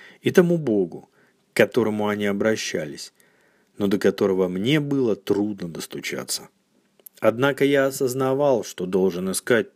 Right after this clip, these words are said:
ту высшую силу, о которой мне говорили.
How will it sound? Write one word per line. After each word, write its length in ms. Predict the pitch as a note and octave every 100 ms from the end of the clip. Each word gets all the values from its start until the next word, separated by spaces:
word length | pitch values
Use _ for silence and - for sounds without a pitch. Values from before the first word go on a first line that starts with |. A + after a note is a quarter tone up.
| _
ту 140 | E3+ E3
высшую 520 | F#2+ F2+ E2 - F#2
силу, 520 | F2 - B2+ A#2 - - _ _ _
о 100 | G2
которой 400 | - - F#2+ F#2
мне 200 | F2+ F#2
говорили. 560 | F#2+ F#2+ G2+ G2+ D2+